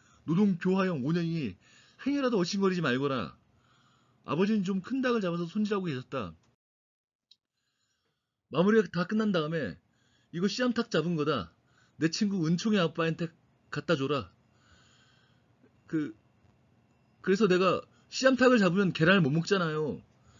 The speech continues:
씨암탉이 이 닭 한 마리뿐이 아니고 여러 마리 더 있잖아. 그, 그럼 제일 큰 닭, 큰 수탉 하나 잡으시지.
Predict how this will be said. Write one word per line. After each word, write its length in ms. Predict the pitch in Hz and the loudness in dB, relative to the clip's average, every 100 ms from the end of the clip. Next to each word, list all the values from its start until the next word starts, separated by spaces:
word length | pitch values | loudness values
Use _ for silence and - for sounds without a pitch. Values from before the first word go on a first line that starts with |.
| _ _ - | _ _ -16
씨암탉이 560 | - - 247 247 254 | -10 2 2 4 2
이 60 | 190 | 2
닭 200 | 185 175 | -2 -2
한 60 | 226 | 0
마리뿐이 440 | 247 233 214 226 | 2 2 0 0
아니고 340 | 208 131 139 180 | 0 0 0 2
여러 140 | 117 | 4
마리 160 | 156 202 | 4 2
더 140 | 151 | 2
있잖아. 560 | 127 - 151 131 156 92 - _ - - - - _ _ | 0 2 0 0 -4 -6 -12 _ -20 -20 -20 -20 _ _
그, 200 | 151 160 | -4 0
그럼 220 | 220 240 | 2 2
제일 220 | - 208 | 2 2
큰 200 | - 269 | 2 2
닭, 200 | 277 - | 2 -2
큰 200 | - 254 | -4 -4
수탉 280 | 247 - 262 | -4 -4 -2
하나 140 | 240 226 | 0 0
잡으시지. 600 | 143 151 165 160 135 | 0 0 -4 -6 -8